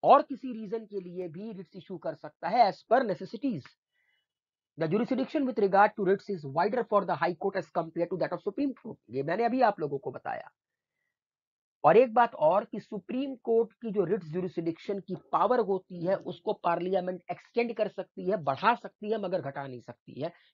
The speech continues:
ये भी बिल्कुल करेक्ट है। तो इसका सही उत्तर है, चारों के चारों स्टेटमेंट करेक्ट है, all are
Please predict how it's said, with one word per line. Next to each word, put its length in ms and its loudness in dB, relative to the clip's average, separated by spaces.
ये 120 -4
भी 100 -4
बिल्कुल 340 -8
करेक्ट 380 -8
है। 320 2
तो 60 0
इसका 180 -2
सही 260 0
उत्तर 320 0
है, 360 6
चारों 300 8
के 160 -4
चारों 320 -2
स्टेटमेंट 480 -12
करेक्ट 340 -10
है, 80 -10
all 200 4
are 140 -4